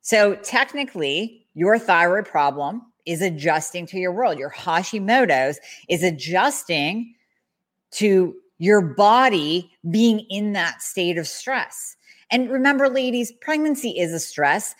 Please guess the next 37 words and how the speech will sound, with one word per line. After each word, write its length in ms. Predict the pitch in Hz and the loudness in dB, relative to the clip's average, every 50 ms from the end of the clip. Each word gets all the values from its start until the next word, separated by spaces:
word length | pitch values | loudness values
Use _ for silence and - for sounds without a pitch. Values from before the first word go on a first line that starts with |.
| - - - | -20 -12 -2
I 80 | - 269 | 0 0
get 220 | 247 220 294 294 | 2 2 2 2
it. 100 | 269 254 | 2 0
It's 140 | 226 214 226 | -2 -4 -4
not 180 | 226 214 208 - | -4 -4 -4 -4
something 240 | - 220 202 202 190 | -6 -6 -6 -6 -8
that 120 | 190 175 | -8 -6
you, 420 | 180 185 185 185 185 170 170 165 - _ _ _ _ _ _ _ | -4 -2 -2 0 0 -2 -2 -6 -8 _ _ _ _ _ _ _
if 80 | 156 180 | -8 -4
you 80 | 214 | 0
wanna 180 | 220 233 220 214 | 0 0 0 0
have 140 | 214 202 170 | -2 -2 -2
a 60 | 160 | 2
baby, 200 | - 233 214 185 | 2 0 0 0
you're 140 | 151 160 170 | -2 -2 -2
gonna 100 | 170 180 | -2 -4
have 100 | 175 139 | -6 -6
a 60 | 127 | -6
baby. 360 | 113 143 170 196 214 180 151 | -6 -2 -2 -2 -2 -2 -2
You're 120 | 143 151 | -4 -2
not 100 | 147 156 | -4 -4
gonna 100 | - 170 | -6 -8
say, 200 | 151 - 156 151 | -4 -2 0 0
"Oh, 40 | 170 | 0
hey, 240 | 180 220 214 190 170 | 2 2 2 2 2
I'm 80 | 156 156 | 2 2
not 120 | 170 165 | 0 0
gonna 140 | 190 175 160 | 0 -4 -4
get 160 | 147 147 - | -4 -6 -2
pregnant 300 | - 175 170 160 156 139 | 0 0 0 0 -4 -6
because 180 | 147 139 170 156 | -4 -4 0 0
I 80 | 165 | 2
don't 100 | 160 156 | 0 2
wanna 200 | 156 160 147 139 | 0 0 -2 -2
switch 400 | - - - - 165 180 170 - | -4 -6 -10 -4 -4 -4 -2 -2
on 200 | 175 156 156 147 | -2 -2 0 0
a, 220 | 135 135 131 127 | 2 0 0 0